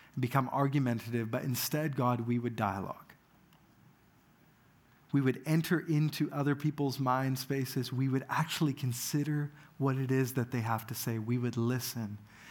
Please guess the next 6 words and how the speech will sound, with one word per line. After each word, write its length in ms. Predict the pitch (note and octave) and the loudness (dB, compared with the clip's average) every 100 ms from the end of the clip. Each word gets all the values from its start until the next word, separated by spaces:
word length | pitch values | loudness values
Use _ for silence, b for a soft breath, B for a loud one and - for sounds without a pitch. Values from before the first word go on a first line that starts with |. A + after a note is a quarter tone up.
| B B | B B
and 100 | C3 | -2
we 120 | B2 A#2+ | 0 0
would 200 | A#2 A2+ | 0 -2
respond 880 | G#2+ - - B2 B2 G#2+ G2+ G2+ - - | -2 -2 0 2 4 2 0 -4 -12 -8
with 180 | B2 A2+ | -6 -6
calmness 880 | - - A#2+ A2+ G2+ F#2 F2 - - | -4 2 2 2 -4 -6 -6 -8 -8